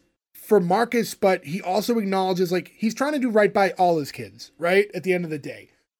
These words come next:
And we even saw with the guidance counselor, he had reservations about putting T J in the school.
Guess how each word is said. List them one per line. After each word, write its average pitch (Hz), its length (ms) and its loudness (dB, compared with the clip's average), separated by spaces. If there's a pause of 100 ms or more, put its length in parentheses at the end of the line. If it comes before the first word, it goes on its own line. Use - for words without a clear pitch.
(140)
And 202 240 0
we 220 100 0
even 247 300 0
saw 240 320 2
with 233 120 0
the 226 80 -2
guidance 233 340 2
counselor, 190 480 -2 (320)
he 240 160 2
had 214 340 2
reservations 180 680 2
about 165 320 0 (100)
putting 202 460 0
T 202 180 -2
J 170 380 0
in 196 220 0
the 165 100 -4
school. 160 560 -2